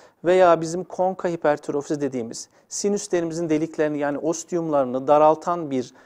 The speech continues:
anatomik bozukluk varsa öncelikle onları düzeltip onların,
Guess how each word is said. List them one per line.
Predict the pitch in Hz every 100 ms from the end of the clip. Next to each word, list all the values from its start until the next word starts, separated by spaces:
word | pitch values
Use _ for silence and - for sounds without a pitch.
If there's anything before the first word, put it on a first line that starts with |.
| _
anatomik | 147 151 151 170 165 160
bozukluk | 143 127 - 131 -
varsa | 277 269 254 254 -
öncelikle | 196 160 139 - 214
onları | 165 165 160 160 143
düzeltip | 131 120 120 -
onların, | - 190 165 170